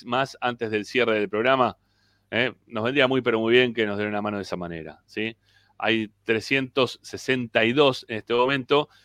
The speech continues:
y siempre tratamos de buscar cerrar los programas con cuatrocientos likes, ¿eh? De base. Le queremos meter desde ahí para arriba. Eh, es un programa de Racing este, ¿sí?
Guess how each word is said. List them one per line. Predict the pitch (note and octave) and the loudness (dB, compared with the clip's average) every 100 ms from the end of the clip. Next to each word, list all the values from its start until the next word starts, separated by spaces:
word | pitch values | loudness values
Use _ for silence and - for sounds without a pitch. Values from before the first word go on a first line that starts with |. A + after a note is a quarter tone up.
| _ | _
y | - | -12
siempre | A#2 E3+ B2+ | -2 -2 0
tratamos | A#2 A2+ C3 A#2+ | -4 -4 -2 0
de | |
buscar | A2 G2+ B2 B2 A#2+ | -2 2 4 6 4
cerrar | - A#2+ B2+ C3+ | 6 6 8 4
los | C3 A#2 | 4 0
programas | A2+ A2+ A#2+ A#2 | 0 2 2 0
con | - A2 A#2 B2 - _ _ _ | 0 0 0 -2 -10 _ _ _
cuatrocientos | - A#2+ A#2+ - C3+ A2+ F#2+ F#2 | 0 0 2 6 6 6 -2 -2
likes, | G2+ G2 F#2 F2 - F#2 | 0 2 0 -4 -8 -8
¿eh? | G#2 | -4
De | G2+ | -2
base. | F#2+ G2 F2+ F#2+ F#2 F#2 | 0 0 -2 -4 -4 -4
Le | G#2+ | -6
queremos | A2 A#2 G#2+ | -4 -2 -2
meter | G#2 A2 | -2 -2
desde | G#2 G2+ | 0 0
ahí | G#2+ A2+ | 2 0
para | G#2+ G2 | -2 -4
arriba. | G2 A#2+ B2 A#2+ A#2+ A2 _ _ _ _ _ | 0 2 4 6 6 4 _ _ _ _ _
Eh, | A2+ A2 G#2 G#2 | 2 4 4 2
es | G#2+ A#2 | -2 -8
un | |
programa | A2 A2+ G#2 | -4 2 2
de | |
Racing | G#2+ A#2 A2 - G#2+ | 4 2 2 -2 -4
este, | G#2+ - A2+ G2+ _ | -4 0 0 -2 _
¿sí? | - G2+ | -8 -8